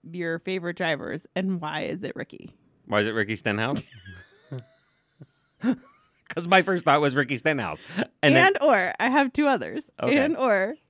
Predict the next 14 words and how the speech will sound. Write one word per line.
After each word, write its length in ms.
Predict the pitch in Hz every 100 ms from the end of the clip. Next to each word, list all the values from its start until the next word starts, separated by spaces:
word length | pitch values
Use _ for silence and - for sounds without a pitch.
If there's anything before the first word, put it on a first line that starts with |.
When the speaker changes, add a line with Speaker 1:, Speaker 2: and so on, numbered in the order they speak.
| _ _ _ _ _
Speaker 1:
Noah. 520 | 240 226 220 233 285 - _ - _ _ _ _ _ _ _ _ _ _ _ _ _
Speaker 2:
Yes, 300 | 110 87 -
Noah 220 | 107 98
Gragson 500 | 95 92 87 98 113
is 200 | 101 85 87
probably 280 | 101 87 95
an, 100 | 92
also 220 | 90 -
another 280 | 95 92 90
good 180 | 95 90
viable 500 | 90 92 85 95 -
option, 300 | 82 - 95
considering, 480 | - 92 101 95 95
like, 220 | 101 98